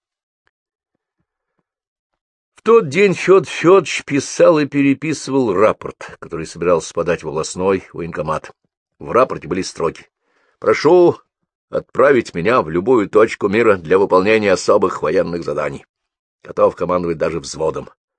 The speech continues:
Нельзя, чтоб мой боевой опыт пропадал даром".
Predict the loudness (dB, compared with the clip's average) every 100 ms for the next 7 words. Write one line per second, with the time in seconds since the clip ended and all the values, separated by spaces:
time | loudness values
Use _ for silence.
0 | _ _ _ -8 -4 0 0 2 0 0
1 | -2 -2 -4 -16 -8 -2 2 4 6 4
2 | 2 -2 -4 -4 -2 -2 0 0 0